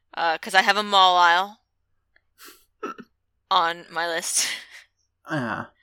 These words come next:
Speaker 2: so do we Spritzy or, or Aromatisse? I like the look of Spritzy
Speaker 1: Spritzy's
Speaker 2: more, but I like the name Aromatisse.
Speaker 1: I like Spritzy's design a lot more.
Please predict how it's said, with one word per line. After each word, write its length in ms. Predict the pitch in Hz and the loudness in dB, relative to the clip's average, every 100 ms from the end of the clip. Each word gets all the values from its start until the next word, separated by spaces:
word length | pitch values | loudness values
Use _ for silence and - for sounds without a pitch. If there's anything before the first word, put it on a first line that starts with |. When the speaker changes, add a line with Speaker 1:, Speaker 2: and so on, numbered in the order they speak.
| 269 | -14
Speaker 2:
so 240 | - 156 | 0 2
do 80 | 147 | 2
we 480 | 170 190 196 190 - | 2 2 0 -4 -8
Spritzy 720 | - - - - 294 - 269 240 | -6 -4 -4 0 0 2 2 2
or, 160 | 220 | 4
or 340 | 190 185 160 156 | 4 4 4 2
Aromatisse? 640 | 151 143 - - - - | 2 0 -6 -12 -12 -4
I 60 | 135 | 0
like 260 | 214 240 - | 2 0 2
the 100 | 147 | 2
look 240 | 127 143 | 4 2
of 120 | 151 | 0
Spritzy 380 | - - 170 - 160 | -4 -4 -4 -2 -2
Speaker 1:
Spritzy's 80 | |
Speaker 2:
more, 240 | 156 160 165 | -2 -2 -2
but 140 | 147 | 0
I 60 | 123 | 0
like 280 | 139 143 - | 0 -2 -4
the 80 | |
name 440 | 123 117 117 113 117 | -6 -2 -2 -2 -2
Aromatisse. 840 | 113 120 135 143 - 170 - - | -4 -4 -4 -4 -4 0 8 10
Speaker 1:
I 80 | 220 | 10
like 220 | 208 190 | 8 4
Spritzy's 680 | - 196 175 - 170 160 175 | 0 -6 -4 -4 -4 -8 -10
design 480 | 170 160 156 151 151 | -10 -6 -6 -6 -8
a 80 | |
lot 260 | 151 139 - | -6 -6 -6
more. 320 | 143 143 147 | -6 -8 -8